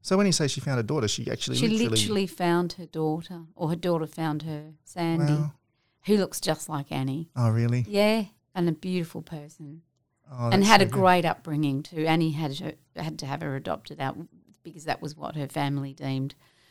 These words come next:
Speaker 2: the decent thing to do. I think her dad might have been the local cop, I could be wrong, and her mother was possibly a school teacher or had something to do with their,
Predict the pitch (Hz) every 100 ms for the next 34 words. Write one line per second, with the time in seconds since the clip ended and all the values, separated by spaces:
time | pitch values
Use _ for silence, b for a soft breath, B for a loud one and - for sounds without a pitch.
0 | b _ 160 151 143 151 - 143 135 -
1 | 143 135 131 190 165 143 139 160 156 151
2 | 143 143 143 147 135 - - 156 - 151
3 | 160 151 147 143 143 - b b - 160
4 | 151 139 139 143 - _ _ _ - 147
5 | 151 135 - 147 139 - - - - 147
6 | 139 - - 156 143 127 147 143 - 143